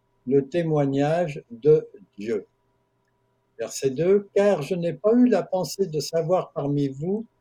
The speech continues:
autre chose que Jésus-Christ et Jésus-Christ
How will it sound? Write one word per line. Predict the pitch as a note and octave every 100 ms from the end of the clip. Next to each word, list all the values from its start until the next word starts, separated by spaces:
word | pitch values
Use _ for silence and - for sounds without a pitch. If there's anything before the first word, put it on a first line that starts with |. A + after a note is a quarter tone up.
| _ _ -
autre | G3+ A3+ - F3+
chose | D3 - E3 C#3+ -
que | - B2
Jésus-Christ | B2+ F#3 D3+ C#3+ - - D3 F#3 - _ _ _
et | D3+
Jésus-Christ | C3+ F3+ D#3 E3 D3 - E3 F3+ D3